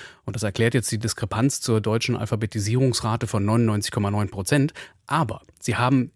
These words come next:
eben Mühe, einen zusammenhängenden Text zu verstehen. Den Beipackzettel vom Medikament oder den Brief vom Amt etwa. Sechs Komma zwei Millionen, das ist jeder achte Deutsche. Ansätze, diesen Menschen zu mehr Selbstständigkeit zu verhelfen, gibt es einige.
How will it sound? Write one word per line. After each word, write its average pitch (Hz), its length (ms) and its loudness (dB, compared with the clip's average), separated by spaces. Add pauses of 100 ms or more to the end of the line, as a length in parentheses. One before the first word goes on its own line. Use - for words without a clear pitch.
eben 123 260 2
Mühe, 151 260 4
einen 123 260 0
zusammenhängenden 110 840 0
Text - 320 -2
zu 107 80 -6
verstehen. - 520 -10 (300)
Den 101 120 -2
Beipackzettel 113 540 2
vom 101 160 -2
Medikament 110 580 2
oder 110 180 0
den 117 260 0
Brief 120 280 -2
vom 135 300 -2
Amt 98 340 -4
etwa. - 240 -12 (460)
Sechs 147 300 2
Komma 143 220 4
zwei 131 160 2
Millionen, 135 360 4
das 110 140 -2
ist 135 240 -4
jeder 123 320 0
achte 113 260 -4
Deutsche. - 400 -4 (680)
Ansätze, 190 680 4
diesen 190 400 2
Menschen 117 420 0
zu - 160 0
mehr 135 260 4
Selbstständigkeit 120 640 0
zu - 80 -4
verhelfen, 104 360 -2
gibt 104 140 -6
es 104 100 -4
einige. 131 460 -2